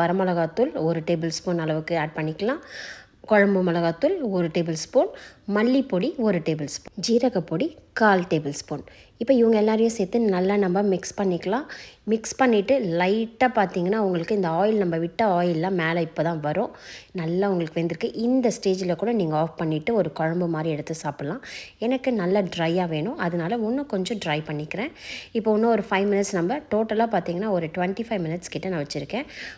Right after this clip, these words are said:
But ஷ்ரிம்பை சேர்த்தது உடனே ஒரு ஃபிஃப்டீன் மினிட்ஸ்க்கு தான். அதுக்கு முன்னாடியே நம்ம வந்து அவரைக்காவை தான் வதக்கியிருக்கோம். So, இப்போ ஷ்ரிம்பை சேர்த்து இந்த ஸ்டேஜ் பர்ஃபெக்டான ஸ்டேஜ். அப்படியே கேஸ் ஆஃப் பண்ணிட்டு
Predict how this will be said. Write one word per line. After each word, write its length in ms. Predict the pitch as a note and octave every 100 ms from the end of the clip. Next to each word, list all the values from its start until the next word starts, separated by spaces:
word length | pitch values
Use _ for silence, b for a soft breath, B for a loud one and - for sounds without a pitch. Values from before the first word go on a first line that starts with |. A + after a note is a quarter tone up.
| -
But 100 | E3 -
ஷ்ரிம்பை 320 | - C4+ D4 C#4
சேர்த்தது 380 | G#3+ G3 F#3+ F3 E3
உடனே 260 | E3 F#3+ D4 G3
ஒரு 120 | D#3+
ஃபிஃப்டீன் 320 | E3+ - F3 E3
மினிட்ஸ்க்கு 400 | D#3+ D#3 - E3
தான். 140 | B3+ B B B - F3+
அதுக்கு 260 | F3+ A3+ G3+
முன்னாடியே 380 | F3+ F3+ F#3+ A3+
நம்ம 220 | F3 D#3+ F3
வந்து 180 | D#3 A#3+ C4 E3+
அவரைக்காவை 380 | F#3 G3 F3+ D#3+
தான் 100 | G3 D3+
வதக்கியிருக்கோம். 540 | C3+ - D3 - C#4 B B B B
So, 100 | - A#3
இப்போ 120 | G3+ G3
ஷ்ரிம்பை 280 | G#3+ A3+ A#3+ -
சேர்த்து 260 | F3 - C4+ F#3
இந்த 260 | F3+ F3+ E3 -
ஸ்டேஜ் 320 | F3+ F3 C4+ - -
பர்ஃபெக்டான 640 | D#3+ D#3+ D#3+ - D3+ D#3+ D#3+
ஸ்டேஜ். 340 | - D3 C#3 A#3 F4 - -
அப்படியே 280 | - F#3+ F#3+
கேஸ் 200 | F#3 F3 G3
ஆஃப் 100 | F#3
பண்ணிட்டு 260 | F3 E3